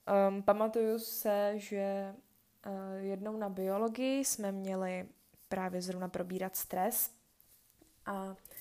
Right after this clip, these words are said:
paní učitelka nám říkala, že bychom se neměli stresovat, že prostě máme některé věci vypouštět a tak dále a že zapomínání je normální a přirozený, jinak bychom se z toho zbláznili.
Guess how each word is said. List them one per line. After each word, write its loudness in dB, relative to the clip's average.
paní -2
učitelka 4
nám 6
říkala, 6
že 2
bychom -2
se -4
neměli 2
stresovat, 0
že -4
prostě -2
máme 6
některé 2
věci 4
vypouštět 6
a -2
tak 4
dále 8
a 0
že -2
zapomínání -4
je -6
normální -4
a -12
přirozený, -4
jinak -4
bychom -10
se -10
z -8
toho 0
zbláznili. 6